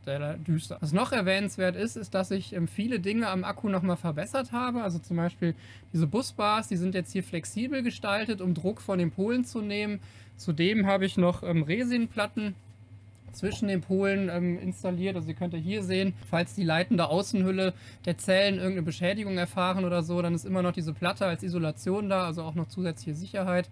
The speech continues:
Und zudem sind noch diese Glashohlkugeln. Unten ist auch ein Link, falls ihr euch dafür interessiert,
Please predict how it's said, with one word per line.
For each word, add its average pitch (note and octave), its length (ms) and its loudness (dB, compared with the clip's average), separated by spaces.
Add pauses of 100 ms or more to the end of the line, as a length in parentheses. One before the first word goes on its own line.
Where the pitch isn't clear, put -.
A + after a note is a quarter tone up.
(600)
Und A#3+ 300 6
zudem G#3 560 2
sind G3+ 120 -4
noch G3 140 0
diese E3+ 220 0
Glashohlkugeln. A3 1120 0
Unten A3 280 -2
ist F3+ 100 -4
auch F#3+ 140 0
ein F3+ 120 2
Link, A3 200 0
falls G3 320 0
ihr G3+ 80 -2
euch F#3+ 80 -4
dafür F#3+ 280 -2
interessiert, F#3 640 -2